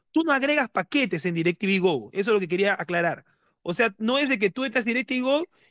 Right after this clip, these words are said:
y hay usuario premium, usuario A, B, C, o sea,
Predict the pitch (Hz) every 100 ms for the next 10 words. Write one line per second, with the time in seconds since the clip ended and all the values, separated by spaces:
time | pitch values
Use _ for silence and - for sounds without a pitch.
0 | - 196 233 208 - 233 220 202 - 214
1 | 233 233 214 202 180 170 214 214 190 -
2 | - 190 214 202 208 202 233 175 233 202